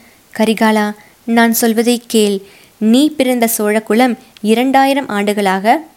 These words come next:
வாழையடி வாழையாக வந்த பெருமை பெற்ற குலம். உன்னுடைய மூதாதைகள் சிலர் உலகத்தை ஒரு குடையில் ஆண்ட சக்கரவர்த்திகளாய் இருந்திருக்கிறார்கள். சில சமயம் உறையூரையும் அதன் சுற்றுப்புறத்தையும் மட்டும் ஆண்ட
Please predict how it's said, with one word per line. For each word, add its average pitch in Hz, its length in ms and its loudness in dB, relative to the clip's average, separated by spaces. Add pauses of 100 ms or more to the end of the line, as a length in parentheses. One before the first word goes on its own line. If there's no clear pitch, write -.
வாழையடி 262 520 0
வாழையாக 214 500 -2
வந்த 220 440 -2
பெருமை 226 340 0
பெற்ற 233 280 -4
குலம். 196 360 -2 (360)
உன்னுடைய 294 480 2
மூதாதைகள் 208 640 0
சிலர் 240 400 -2 (220)
உலகத்தை 247 720 -2
ஒரு 233 280 0
குடையில் 247 400 0
ஆண்ட 208 360 -2 (120)
சக்கரவர்த்திகளாய் 240 760 0
இருந்திருக்கிறார்கள். 220 760 -2 (320)
சில 294 280 0
சமயம் 233 540 -2 (180)
உறையூரையும் 220 580 0 (240)
அதன் 214 280 -4
சுற்றுப்புறத்தையும் 254 840 -2
மட்டும் 220 420 -4
ஆண்ட 202 280 -4